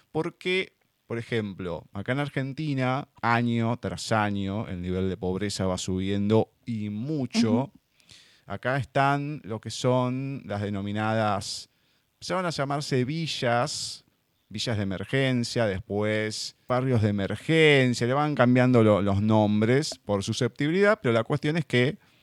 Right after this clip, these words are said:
Speaker 1: la gente que vive ahí no es marginal, porque encima lo más triste es que hay marginados dentro de los mismos marginados ya,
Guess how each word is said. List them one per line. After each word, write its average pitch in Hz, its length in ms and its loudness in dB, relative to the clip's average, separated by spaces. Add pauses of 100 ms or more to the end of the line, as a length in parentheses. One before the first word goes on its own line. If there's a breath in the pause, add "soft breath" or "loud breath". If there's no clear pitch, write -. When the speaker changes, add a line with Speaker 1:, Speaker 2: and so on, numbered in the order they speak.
(120 soft breath)
Speaker 1:
la 85 160 -6
gente 120 480 2
que 85 120 -6
vive 104 260 2
ahí 127 380 4 (760 soft breath)
no 135 380 2
es 170 80 4
marginal, 156 840 4
porque 98 260 -2
encima 120 540 2 (320)
lo 90 120 -4
más 101 180 -2
triste 110 520 0
es 107 100 -4
que 110 380 0
hay 104 460 2
marginados 113 1000 2
dentro 107 600 2
de 95 100 2
los 95 160 2
mismos 104 380 2
marginados 98 840 0
ya, 110 260 2